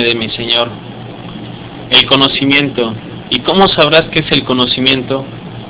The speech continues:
Alá ha honrado a quien quiere y escoge entre sus siervos con él, pues testifica que a quien se lo ha dado es porque quiere para él un gran bien. Dice Alá en el Corán:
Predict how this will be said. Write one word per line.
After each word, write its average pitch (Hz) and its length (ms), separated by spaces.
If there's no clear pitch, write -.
Alá 151 640
ha 147 120
honrado 151 400
a 135 60
quien 127 260
quiere 135 380
y 135 60
escoge 151 400
entre 127 240
sus 131 180
siervos 143 440
con 120 200
él, 123 180
pues 127 180
testifica 156 840
que - 80
a 135 100
quien 143 220
se 139 80
lo 147 140
ha 165 100
dado 156 400
es 147 160
porque 156 320
quiere 170 280
para 147 280
él 165 140
un 156 100
gran 143 240
bien. 127 300
Dice 135 260
Alá 135 140
en 139 120
el 123 140
Corán: 120 360